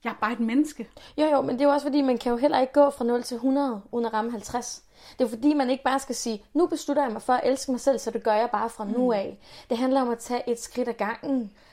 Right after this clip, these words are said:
Speaker 2: Målet
Speaker 1: Ja.
Speaker 2: kan, altså, m-, man har et mål, til man ændrer det.
Speaker 1: Ja.
Speaker 2: Man kan godt have et mål om, at man skal elske sig selv, men det skal man kun have, hvis det motiverer en. Hvis
Speaker 1: Ja.
Speaker 2: det ødelægger en, så skal
Speaker 1: Så,
Speaker 2: man viske
Speaker 1: så jeg
Speaker 2: det ud.
Speaker 1: bliver på halvtreds, og der føler jeg mig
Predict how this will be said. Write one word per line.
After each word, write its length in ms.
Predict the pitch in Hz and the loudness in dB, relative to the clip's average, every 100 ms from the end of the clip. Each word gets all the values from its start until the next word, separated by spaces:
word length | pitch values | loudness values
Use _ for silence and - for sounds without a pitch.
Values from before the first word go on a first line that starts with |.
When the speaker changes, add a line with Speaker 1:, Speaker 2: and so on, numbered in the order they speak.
| - | 0
Speaker 2:
Målet 340 | 233 262 311 | 2 4 2
Speaker 1:
Ja. 40 | 320 | 0
Speaker 2:
kan, 280 | - 233 - - | 0 -2 -2 -4
altså, 220 | 220 202 - | -4 -4 -4
m-, 260 | 220 220 233 _ | -4 -4 -6 _
man 180 | 226 208 | -6 -4
har 180 | 208 349 | -2 -2
et 80 | 311 | 2
mål, 260 | 294 294 | 2 2
til 180 | 277 285 | -2 -4
man 140 | 262 208 | -2 -4
ændrer 260 | 185 214 | -4 -6
det. 160 | 214 190 - 233 | -6 -8 -12 -16
Speaker 1:
Ja. 60 | 202 | -6
Speaker 2:
Man 120 | 214 | -6
kan 120 | 208 | -4
godt 160 | 202 294 | -4 0
have 140 | 311 | 0
et 80 | 285 | 0
mål 320 | 254 320 320 | 2 2 2
om, 120 | 262 - - - - - | 0 0 -10 -20 -8 -4
at 260 | 226 - - | -4 -6 -6
man 180 | 226 208 | -4 -4
skal 200 | - 220 | -6 -8
elske 280 | 233 - - | -6 -10 -10
sig 160 | 233 | -10
selv, 260 | 208 233 - - - - - | -4 -2 -2 -6 -20 -12 -2
men 180 | 202 | 0
det 100 | 254 | 0
skal 160 | - 254 | -2 -2
man 120 | 214 | -4
kun 260 | - 302 349 | -4 -4 -2
have, 140 | 320 | 0
hvis 160 | 262 254 | 0 -2
det 140 | - | -4
motiverer 560 | 220 202 202 202 302 262 | -6 -8 0 4 4 0
en. 280 | 190 - 196 - - | -8 -14 -20 -20 -6
Hvis 180 | 220 220 | -4 -4
Speaker 1:
Ja. 60 | 220 | -2
Speaker 2:
det 100 | 208 240 | 0 2
ødelægger 380 | 339 370 262 208 | 2 2 0 -2
en, 160 | 175 | -6
så 120 | - 247 | -8 -4
skal 160 | - | 0
Speaker 1:
Så, 40 | 359 | 2
Speaker 2:
man 160 | 254 | 2
viske 120 | 196 208 | 0 -4
Speaker 1:
så 60 | 226 | 0
jeg 80 | 262 | 2
Speaker 2:
det 80 | 285 | 4
ud. 140 | 285 | 6
Speaker 1:
bliver 180 | 320 269 | 6 4
på 100 | - | -2
halvtreds, 720 | 240 214 - - 262 254 - | -4 -6 -10 -8 -6 -6 -8
og 140 | - 247 | -8 -6
der 80 | 240 | -4
føler 300 | 254 226 208 | -4 -6 -6
jeg 140 | 202 | -8
mig 160 | 202 | -10